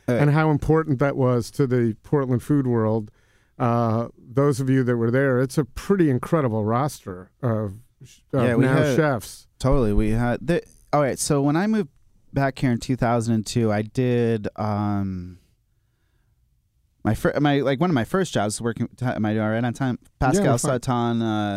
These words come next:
Speaker 1: uh, uh, at the River Place. Um, Pascal's now in
Speaker 2: France.
Speaker 1: in France. Awesome, awesome, wonderful human being. Um, <laughs>
Speaker 2: I was gonna say, ask him about me. I don't think he would say that, but
Speaker 1: uh,
Speaker 2: okay.
Speaker 1: well, you know,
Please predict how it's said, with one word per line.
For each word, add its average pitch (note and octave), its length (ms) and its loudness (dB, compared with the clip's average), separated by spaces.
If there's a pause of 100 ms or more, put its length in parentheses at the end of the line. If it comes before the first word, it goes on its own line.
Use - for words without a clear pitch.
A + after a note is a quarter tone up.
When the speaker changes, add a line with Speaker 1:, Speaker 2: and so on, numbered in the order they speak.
(640)
Speaker 1:
uh, G#2 40 -10
uh, F#2+ 380 -6
at G2 160 -8
the A2 80 -8
River A2 240 -2
Place. G#2+ 720 -6
Um, G2 460 -6
Pascal's F#2 520 -6
now G2 260 -2
in F#2+ 280 -8 (400)
Speaker 2:
France. A#2 200 -2
Speaker 1:
in A2+ 100 -2
France. G#2+ 680 -6 (120)
Awesome, G#2 400 -6
awesome, G2+ 600 -6
wonderful G2+ 320 -10
human G2+ 280 -2
being. G2+ 300 -2 (500)
Um, A2+ 500 0 (280)
<laughs> - 840 0
Speaker 2:
I D#3+ 80 8
was G#3+ 160 8
gonna - 220 4
say, E3 160 4
ask D#3 300 0
him E3 100 2
about C#3 240 2
me. C3+ 200 2
I A#2+ 100 2
don't A#2+ 140 -2
think B2+ 180 -4
he A#2 120 0
would G#2+ 280 -6 (140)
say C3 200 -2
that, A2 140 -2
but C#3+ 140 -2 (340)
Speaker 1:
uh, D3+ 60 -4
Speaker 2:
okay. C#3 240 -4 (240)
Speaker 1:
well, F#2 220 -2
you D2+ 120 -8
know, - 100 -20